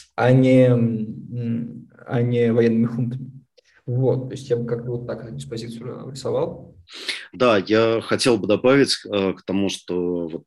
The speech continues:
Speaker 2: э, Денис сказал, э, что, <clears throat> конечно,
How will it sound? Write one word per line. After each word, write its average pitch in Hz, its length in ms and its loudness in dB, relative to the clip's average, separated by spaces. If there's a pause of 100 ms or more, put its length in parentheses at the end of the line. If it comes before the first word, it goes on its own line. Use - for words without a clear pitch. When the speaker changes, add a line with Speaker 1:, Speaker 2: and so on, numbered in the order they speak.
Speaker 2:
э, 85 160 -4
Денис 113 320 2
сказал, 104 600 0 (120)
э, 98 220 -4
что, 107 640 -2
<clears throat> 151 400 6
конечно, 104 680 0